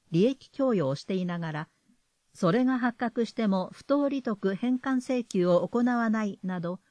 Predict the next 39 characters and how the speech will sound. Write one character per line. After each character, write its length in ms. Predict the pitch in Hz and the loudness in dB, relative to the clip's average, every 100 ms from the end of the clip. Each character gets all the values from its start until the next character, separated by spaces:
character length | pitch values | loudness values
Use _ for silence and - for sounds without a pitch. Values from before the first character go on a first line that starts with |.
| _ _ | _ _
法 240 | 214 269 | 2 2
令 220 | 302 277 | 2 -2
違 100 | 269 | -4
反 240 | 247 190 151 | -2 -2 0
が 160 | 147 | -2
放 160 | - 277 | -2 -4
置 160 | 254 | -4
さ 160 | - 156 | -6 -6
れ 120 | 165 | -4
て 100 | - | -2
い 100 | 170 | -2
る 80 | 170 | -2
の 140 | 151 | -4
で 140 | 135 165 | -6 -10
す。 180 | - _ _ _ _ _ _ _ _ | -12 _ _ _ _ _ _ _ _
訴 300 | - 185 - | -2 0 2
訟 40 | 269 247 | 2 0
を 100 | 240 | 0
提 240 | 247 196 | 0 -2
起 140 | - | -4
し、 260 | - 160 - _ _ - | -8 -8 -8 _ _ 0
抜 180 | 202 | 0
本 260 | 202 294 277 | 0 0 0
的 240 | 294 277 - | -2 -8 -6
改 220 | 240 247 | -4 0
善 240 | 247 233 | 0 0
を 80 | 226 | -2
図 240 | 220 247 | -4 -2
る 100 | 220 | -2
べ 140 | 202 220 | -2 -4
く 240 | 156 131 | -4 -4
取 200 | 151 156 | -2 -2
り 40 | 196 | 0
組 180 | 208 | 0
ん 20 | 180 | 0
で 100 | 160 | -2
い 100 | 156 | -4
ま 100 | 180 | -8
す。 220 | - | -12